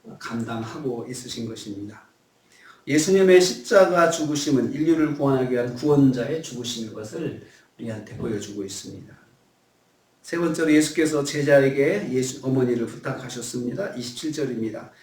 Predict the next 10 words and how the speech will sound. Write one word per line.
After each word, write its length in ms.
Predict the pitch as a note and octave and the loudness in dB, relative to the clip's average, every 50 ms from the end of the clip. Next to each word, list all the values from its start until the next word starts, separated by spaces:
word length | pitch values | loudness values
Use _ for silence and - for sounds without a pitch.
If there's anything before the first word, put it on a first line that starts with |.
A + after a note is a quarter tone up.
| - - - _ _ | -20 -20 -20 _ _
예수님은 480 | - C3+ D3 D3 C#3+ E3 D#3 D#3 D3+ D3+ | -2 0 0 0 2 4 6 6 6 6
사랑하는 500 | D3 D#3+ D#3 D3+ D3 D3 D3 D3 D3 D3 | 4 2 0 0 0 0 2 0 2 0
제자에게 640 | C#3+ C#3+ C#3+ C#3+ C#3+ C#3 C#3 C#3 D3 F3 G3+ G3 | 0 0 0 2 2 2 2 2 2 0 0 -2
모친 380 | F3+ - C3+ C3+ C3 - D#3 C#3 | -2 -2 -2 -2 -2 0 2 2
마리아를 420 | C3 C3 C3 C3 C3+ C3 C3 C3+ | 4 4 2 0 -2 -2 -4 -4
부탁하셨습니다. 880 | - - - - C#3+ C3 C3 C3 C3 B2 - - B2+ B2+ B2+ C3 C3 - | -6 -6 -6 -6 -6 -4 -4 -4 -4 -6 -4 -4 -4 -4 -2 -4 -6 -2
"보라, 240 | C3 C3+ C#3 C3 C3+ | 0 0 0 2 2
내 160 | C3+ C3 - | 2 0 0
어머니라"고 1700 | - C#3+ D3 D#3 D#3 D3 D3 C#3+ D3+ D3+ D3 C#3+ - - - - - - - - - _ _ _ _ C#3 D#3 D#3 D3+ D3 C#3 C3 C3 | 0 0 2 4 4 4 4 4 4 4 4 4 2 0 -4 -6 -10 -16 -20 -20 -20 _ _ _ _ 4 6 6 6 6 2 -2 -4
하셨습니다. 880 | - - - C#3 C3+ B2+ - - B2 A2+ G#2+ G#2 G2+ F#2+ - - - | -8 -10 -8 -8 -6 -6 -6 -6 -6 -6 -4 -6 -8 -8 -10 -14 -18